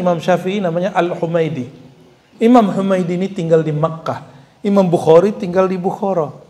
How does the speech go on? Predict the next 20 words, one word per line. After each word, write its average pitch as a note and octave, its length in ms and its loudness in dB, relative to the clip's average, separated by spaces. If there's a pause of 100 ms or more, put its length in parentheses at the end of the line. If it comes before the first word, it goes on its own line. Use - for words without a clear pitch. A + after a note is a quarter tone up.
(100)
Jauh G3 320 2
nggak? F3+ 160 -2 (1200)
Ya, F#3 160 -2
nggak F#3 240 0
ada D#3 80 4
pesawat F3+ 400 0
loh, F3 160 -2
Pak. F3+ 160 -8 (560)
Dan E3+ 160 -2
dia F#3 80 2
berangkat F3+ 480 0
ke G3+ 160 -2
Mekah F#3+ 640 -6
karena F3+ 240 2
dengar F3+ 480 2 (320)
di D3+ 80 -6
Mekah E3 480 0
ada D3+ 160 2
murid E3+ 320 0
Syafi'i F#3 640 0